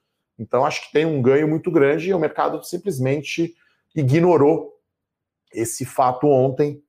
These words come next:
Então a nossa preferência aqui, né, do setor de e-commerce, depende do preço, né, mas acho que Via Varejo e Magalu, a gente tá gostando mais, né, do que B dois W, tem essa questão aí de governança.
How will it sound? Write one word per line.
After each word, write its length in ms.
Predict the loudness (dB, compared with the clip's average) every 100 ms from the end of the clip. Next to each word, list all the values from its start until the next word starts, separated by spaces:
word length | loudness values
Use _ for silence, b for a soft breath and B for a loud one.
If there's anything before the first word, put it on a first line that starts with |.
| -10
Então 640 | -8 -2 0 2 2 2
a 60 | 2
nossa 200 | -2 0
preferência 600 | -2 2 2 2 0 -2
aqui, 340 | -2 -2 -2 B B B B
né, 220 | -4 -2 -2
do 80 |
setor 340 | -2 -2 0 0
de 80 | -2
e-commerce, 640 | 0 2 2 2 -2 -4
depende 320 | -2 0 -2
do 140 | 0 0
preço, 460 | 2 2 2 -2
né, 160 | -2 0
mas 200 | -2 0
acho 220 | 0 0
que 240 | -2 -2 b b b -2
Via 120 | 2
Varejo 320 | 4 4 2
e 60 | 2
Magalu, 580 | 2 2 4 4 2 0
a 40 |
gente 240 | -6 -8 -4
tá 120 | -4
gostando 420 | -4 -6 -8 -6
mais, 480 | -2 0 0 -4 -6
né, 220 | -8 -8
do 120 | -10
que 160 | -10 -6
B 140 | -4
dois 240 | -2 -2 0
W, 380 | 2 0 -2 -10 -6
tem 80 |
essa 220 | -6 -6 -16
questão 400 | -18 -6 -4 -2
aí 260 | -2 -4 _ _ _ _ -16
de 160 | -10 -2
governança. 720 | 0 2 2 2 0 -4